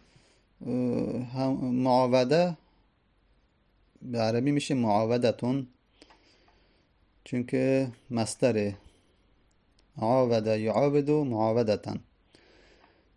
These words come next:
خب و معاوضه کردن، خب فارسی هم میگه معاوضه، یعنی عوض گرفتن.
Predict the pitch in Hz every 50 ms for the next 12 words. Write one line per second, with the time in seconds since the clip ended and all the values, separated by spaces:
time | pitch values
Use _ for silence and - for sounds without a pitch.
0 | _ _ _ - 117 113 127 160 175 190 196 196 180 165 151 151 147 143 147 135
1 | 139 135 139 147 127 120 117 107 110 104 104 107 - - - 156 139 - - -
2 | 131 127 127 - 156 147 139 135 131 131 123 120 113 101 107 110 107 113 104 107
3 | 98 92 - - _ _ _ _ _ _ _ _ _ _ _ _ _ _ _ _
4 | _ _ _ _ _ _ _ _ _ _ _ _ _ - 120 113 120 135 139 107
5 | 107 113 117 113 110 104 110 110 107 - - - 113 98 95 98